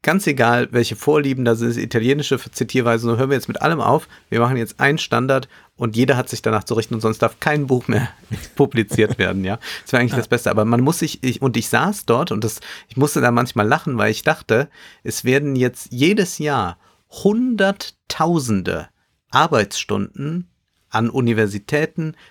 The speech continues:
Speaker 1: dafür verballert. Und
Speaker 2: Mhm.
Speaker 1: man verdient ja an der Universität dann, was bekommt man bei einem, äh,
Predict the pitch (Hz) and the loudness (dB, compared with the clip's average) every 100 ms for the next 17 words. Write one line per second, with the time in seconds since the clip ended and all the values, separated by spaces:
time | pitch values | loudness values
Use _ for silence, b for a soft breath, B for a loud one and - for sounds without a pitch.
0 | b _ 131 135 165 - 139 131 131 - | b _ -2 -2 -4 -4 -2 -2 -2 -2
1 | 123 120 101 - - - _ _ _ _ | 2 0 0 -6 -14 -20 _ _ _ _
2 | - 135 127 127 - 117 113 180 156 - | -6 0 2 2 0 -2 2 2 2 2
3 | 117 113 110 113 101 98 95 92 123 143 | 2 2 2 2 2 0 -2 -2 2 2
4 | 139 113 107 107 - 104 117 - 123 104 | 2 0 0 -2 -4 -4 -4 -2 -2 2
5 | 104 107 107 B B B - 98 | 2 4 2 B B B -4 -2